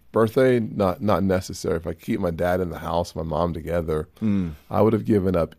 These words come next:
Speaker 1: anything for that outcome. And it just wasn't possible. And, uh, I, I,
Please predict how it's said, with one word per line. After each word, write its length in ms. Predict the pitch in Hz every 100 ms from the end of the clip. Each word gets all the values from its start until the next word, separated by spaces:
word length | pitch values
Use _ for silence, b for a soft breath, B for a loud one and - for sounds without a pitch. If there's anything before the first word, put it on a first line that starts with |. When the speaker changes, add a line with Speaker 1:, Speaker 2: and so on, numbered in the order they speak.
| -
Speaker 1:
anything 960 | 104 104 101 92 - 78 71 85 -
for 320 | - - 87
that 420 | 80 82 80 76 - _ - _
outcome. 760 | 82 82 82 - 71 58 90 - -
And 420 | 98 90 82 85 - - _ _ _ _ _ -
it 40 |
just 140 | 113 127
wasn't 180 | 135 98
possible. 520 | 113 - - - -
And, 280 | 117 101 101
uh, 260 | 98 85 85 b b b -
I, 220 | - -
I, 60 | 87